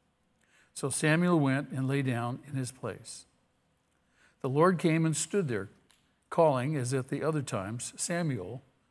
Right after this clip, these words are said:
Samuel." Then Samuel said, "Speak, for your servant is listening."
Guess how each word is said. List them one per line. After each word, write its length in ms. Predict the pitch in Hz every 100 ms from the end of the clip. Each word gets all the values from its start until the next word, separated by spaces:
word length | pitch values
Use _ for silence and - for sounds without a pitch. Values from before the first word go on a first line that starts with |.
| _
Samuel." 580 | - 156 151 117 80 - _ _ _ _ _ _ _ _ _ _ _ _ _ _ _ _ _ _ -
Then 220 | 113 151
Samuel 440 | 147 143 143 147 143
said, 380 | - 110 101 113 _ _ _ _
"Speak, 600 | - - - 139 - - _ _ _ _ _ _ _
for 200 | _ 135
your 140 | 120 117
servant 680 | - 147 135 120 110 - - _ _ _
is 200 | 127 123
listening." 520 | 123 110 - 107 -